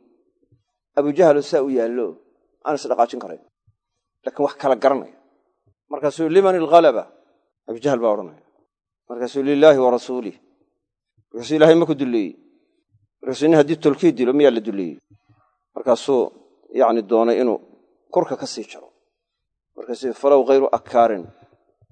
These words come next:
qatalanii." Alla cidaan qoti ahayn inay disho jeclaan lahaaya. Wuxuu ka santaagayaa,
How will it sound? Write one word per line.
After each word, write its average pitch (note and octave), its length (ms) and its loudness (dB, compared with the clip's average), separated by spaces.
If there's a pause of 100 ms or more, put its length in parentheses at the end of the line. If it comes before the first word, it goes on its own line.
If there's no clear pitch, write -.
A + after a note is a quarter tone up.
(160)
qatalanii." F2 520 -6 (540)
Alla D3+ 200 4
cidaan B2+ 240 0
qoti - 280 -8
ahayn G#2 220 -4
inay G2+ 180 -4
disho F2+ 300 -18 (720)
jeclaan G#2+ 320 0
lahaaya. C#2+ 260 -18 (920)
Wuxuu A#2+ 200 -16
ka E3+ 100 -8
santaagayaa, B2+ 760 -2